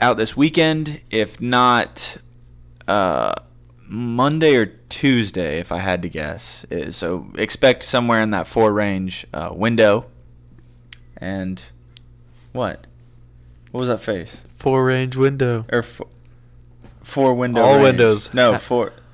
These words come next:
Speaker 2: All windows have four ranges.
Speaker 1: No, what? What's the thing I'm trying, the f-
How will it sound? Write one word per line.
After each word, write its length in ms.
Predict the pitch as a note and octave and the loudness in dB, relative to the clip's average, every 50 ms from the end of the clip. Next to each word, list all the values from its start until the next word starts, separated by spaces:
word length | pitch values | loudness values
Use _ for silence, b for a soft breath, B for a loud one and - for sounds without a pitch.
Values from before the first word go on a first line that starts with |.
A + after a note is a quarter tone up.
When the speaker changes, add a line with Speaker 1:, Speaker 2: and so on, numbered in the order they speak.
| - - - | -16 -4 2
Speaker 2:
All 240 | A#2+ B2+ D3 F3 F#3 | 4 6 8 8 6
windows 500 | F3+ E3+ D#3 C3+ B2+ B2+ B2 A#2+ A#2 - | 6 4 4 4 4 4 4 2 0 0
have 220 | C3 B2 A#2 A#2 | 0 0 0 0
four 300 | - - B2+ A#2+ A#2+ A#2 | -2 -2 0 0 2 2
ranges. 640 | A2+ A2+ A2 A2+ A2+ G#2+ G#2 G2 F#2+ F#2 - - - | 0 -2 -2 -4 -8 -8 -10 -10 -8 -8 -8 -8 -8
Speaker 1:
No, 260 | - C#3 C#3+ C3 A#2 A2 - - | -4 0 0 0 0 -2 -6 -4
what? 640 | C3 D3 C3+ - - - - - - - - - - | -4 -4 -4 -4 -8 -12 -14 -14 -14 -16 -16 -16 -12
What's 220 | C3+ D3+ E3 D#3+ - | -8 -8 -8 -6 -6
the 180 | - D#3 D3+ | -4 -4 -4
thing 240 | C#3+ - - F3+ E3 | -4 -4 -6 -6 -6
I'm 100 | C3+ A2+ | -6 -8
trying, 220 | A#2+ - F2 C#2+ | -8 -10 -10 -8
the 100 | G#2+ A2+ | -8 -8
f- 120 | G#2+ - | -8 -10